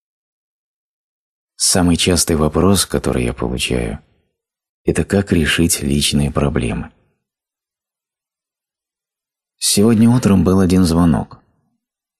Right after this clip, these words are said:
У этого человека было очень много проблем. Она медитировала двадцать пять лет, и всё равно проблемы остались.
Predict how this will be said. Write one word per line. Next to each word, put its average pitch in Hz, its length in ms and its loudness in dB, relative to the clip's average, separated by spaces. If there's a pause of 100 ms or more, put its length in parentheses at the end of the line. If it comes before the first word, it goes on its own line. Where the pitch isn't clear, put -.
(680)
У 85 80 0
этого 85 260 0
человека 80 880 0
было 73 300 0
очень 73 240 0
много 73 320 2
проблем. 78 600 -2 (1600)
Она 92 180 2
медитировала 92 760 2
двадцать 80 480 0
пять 78 240 0
лет, 92 380 0 (880)
и 92 160 0
всё - 200 0
равно 82 300 2
проблемы 78 480 2
остались. 62 680 -4